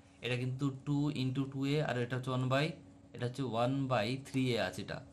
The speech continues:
কাটাকুটি হবে না। আর এটাও ওয়ান বাই থ্রি হবে, এটা ভুল রয়েছে একটু।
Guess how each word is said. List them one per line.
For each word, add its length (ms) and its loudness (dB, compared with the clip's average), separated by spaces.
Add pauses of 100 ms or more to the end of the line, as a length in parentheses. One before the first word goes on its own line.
কাটাকুটি 420 0
হবে 220 4
না। 60 0 (1120)
আর 80 0 (120)
এটাও 240 6
ওয়ান 180 4
বাই 100 2 (100)
থ্রি 140 2 (140)
হবে, 180 2 (240)
এটা 120 -6 (100)
ভুল 200 2
রয়েছে 200 2
একটু। 180 -2